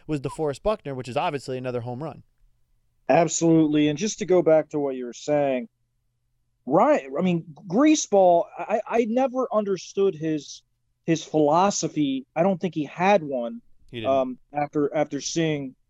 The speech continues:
Speaker 2: how bad he was. But he really loved, his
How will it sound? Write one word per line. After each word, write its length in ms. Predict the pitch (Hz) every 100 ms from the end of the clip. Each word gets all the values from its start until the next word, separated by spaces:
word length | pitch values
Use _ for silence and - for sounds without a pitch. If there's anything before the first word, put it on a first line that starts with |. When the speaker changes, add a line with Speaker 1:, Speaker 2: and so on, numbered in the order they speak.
| _ _ _ _ _
Speaker 2:
how 200 | - 147
bad 380 | 131 147 170 190
he 120 | 156
was. 500 | 120 123 120 113 - _ -
But 140 | 160
he 220 | 190 262
really 480 | 190 190 285 294 277
loved, 460 | 233 240 226 131 - -
his 180 | 214